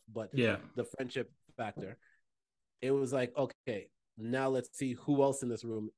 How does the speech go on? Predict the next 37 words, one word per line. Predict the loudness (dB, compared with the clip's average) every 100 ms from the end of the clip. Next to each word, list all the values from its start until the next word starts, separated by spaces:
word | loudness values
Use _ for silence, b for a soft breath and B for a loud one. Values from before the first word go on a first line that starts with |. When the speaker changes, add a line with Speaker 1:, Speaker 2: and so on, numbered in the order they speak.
| _ -12
Speaker 1:
has | -8 -6
that | -6 -4
same | -4 -4 -6
type | -8 -6
of |
relationship | -6 -6 -6 -10 -10
with | -12
him." | -14 -16 -10
And | -4 -2
then | -2 -6
you | -8 -2 4
notice | 4 4 0 -2
at | -4
the | -2
end | 0 0 0
when | -2
he |
was | -2 -4
like, | -4 -4
"Brian, | -4 -2 0 -2
I'm | -4
mad | -4 -4
at | -4
you | -8 -8
too." | -2 -2 -2 -10 -8
And |
he | -6
was | -4
talking | -4 -6
about | -8 -6
Brian | -4 -2
Alvarez. | -2 -2 -6 -14 -20 -20 _ 4
Speaker 2:
Mm-hmm. | 6
Speaker 1:
And | 6 4
it |
was | 2 -2
like, | -4 -6 -12